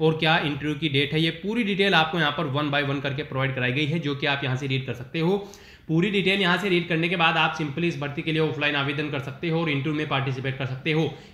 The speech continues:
ये इस भर्ती पर आवेदन करने के लिए एप्लीकेशन फॉर्म का फॉर्मेट है, इसके according आपको अपनी पूरी डिटेल एक्यूरेट वे में फिलअप करनी है और इसके साथ आपको इंटरव्यू में पार्टिसिपेट करना है। तो दोस्तों, इस प्रकार से आप इस भर्ती के लिए आवेदन कर सकते हो और इंटरव्यू में जाकर पार्टिसिपेट कर सकते हो। आज की वीडियो में बस इतना ही।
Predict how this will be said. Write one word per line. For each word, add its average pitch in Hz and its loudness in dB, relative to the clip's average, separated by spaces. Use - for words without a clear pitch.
ये 151 2
इस 131 -2
भर्ती 135 2
पर 202 0
आवेदन 175 4
करने 170 0
के 175 -2
लिए 175 4
एप्लीकेशन 156 -2
फॉर्म 139 -4
का 151 -2
फॉर्मेट 143 0
है, 180 2
इसके 170 0
according 170 0
आपको 151 2
अपनी 165 -2
पूरी 147 -2
डिटेल 151 -2
एक्यूरेट 143 -2
वे 131 2
में 143 0
फिलअप 135 -4
करनी 131 0
है 185 2
और 180 4
इसके 214 0
साथ 202 4
आपको 180 2
इंटरव्यू 175 0
में 170 0
पार्टिसिपेट 143 -2
करना 139 0
है। 156 2
तो 160 -2
दोस्तों, 214 2
इस 233 -2
प्रकार 190 2
से 202 -2
आप 175 2
इस 156 -6
भर्ती 156 -6
के 180 -4
लिए 175 0
आवेदन 156 0
कर 156 -4
सकते 175 -4
हो 185 0
और 180 0
इंटरव्यू 160 0
में 170 2
जाकर 143 -2
पार्टिसिपेट 135 -2
कर 131 -6
सकते 131 -6
हो। 165 0
आज 135 0
की 156 -2
वीडियो 135 0
में 139 0
बस 131 -2
इतना 147 -4
ही। 190 0